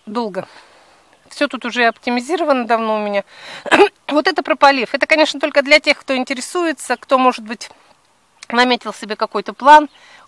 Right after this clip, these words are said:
на будущий год попробовать, повыращивать. И вот он, м,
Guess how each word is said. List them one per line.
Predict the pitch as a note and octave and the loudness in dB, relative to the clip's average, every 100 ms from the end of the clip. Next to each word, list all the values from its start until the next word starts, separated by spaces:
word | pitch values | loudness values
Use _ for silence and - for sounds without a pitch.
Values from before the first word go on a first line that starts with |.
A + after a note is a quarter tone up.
| - _ _ _ _ _ | -20 _ _ _ _ _
на | A3+ | 0
будущий | G#3+ G#3 A#3 - | 0 -2 -8 -6
год | G#3+ G#3+ | -6 0
попробовать, | G#3+ - D4+ B3 A3 G#3+ | 0 2 0 0 -4 -6
повыращивать. | G#3 G3 A#3+ D4+ - G#3 G3+ | -8 0 2 2 -2 -8 -8
И | G#3 | -8
вот | G#3 G#3+ | -6 -6
он, | G#3 - - - - - | -8 -14 -20 -20 -20 -20
м, | D3 E3 E3+ | -20 -20 -18